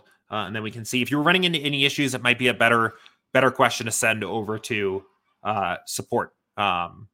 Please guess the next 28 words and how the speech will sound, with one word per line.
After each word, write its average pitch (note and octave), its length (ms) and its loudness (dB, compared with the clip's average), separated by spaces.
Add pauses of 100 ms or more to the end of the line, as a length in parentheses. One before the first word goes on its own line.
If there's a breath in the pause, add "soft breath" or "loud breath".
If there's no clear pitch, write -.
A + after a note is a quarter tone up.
my A2 460 0 (120)
troubleshooting, B2+ 680 -2 (580)
uh, G#2 220 2
options A#2 460 2
here G2 440 0
are G2+ 120 -2
somewhat G#2+ 420 -4
limited F#2+ 420 -6 (300)
on F#2+ 220 -6
stream F#2 360 -8
here, E2 320 -14
so E2 380 -8 (300)
might G#2+ 180 -4
be G#2+ 80 -4
a F#2+ 60 -4
good G2 120 -4
opportunity F#2 460 -6
to, F2 300 -10
to G2+ 140 -12
reach F#2+ 200 -8
out F#2 120 -4
to G2 60 -10
support - 360 -6
and F#2+ 100 -12
see G2 160 -6
if F2+ 100 -8
you F#2 100 -10
were, F2 200 -8